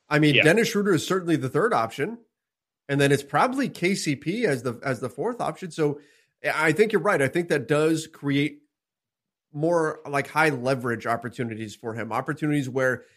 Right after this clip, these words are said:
Speaker 1: he's going to just be catching the ball and finishing rather than having to create something himself. And that's gonna make him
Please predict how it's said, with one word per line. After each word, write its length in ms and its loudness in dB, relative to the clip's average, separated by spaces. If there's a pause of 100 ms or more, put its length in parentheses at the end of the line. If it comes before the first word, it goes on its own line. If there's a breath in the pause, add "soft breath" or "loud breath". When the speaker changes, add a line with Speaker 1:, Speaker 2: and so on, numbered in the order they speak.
(160 soft breath)
Speaker 1:
he's 280 0
going 400 2
to 100 -2
just 280 -6
be 260 -2
catching 400 -2
the 60 -4
ball 220 0
and 120 -6
finishing 420 -4
rather 240 2
than 160 -4
having 240 -2
to 60 -6
create 300 -8
something 260 -10
himself. 380 -10
And 80 -8
that's 180 -4
gonna 140 -4
make 240 0
him 200 -4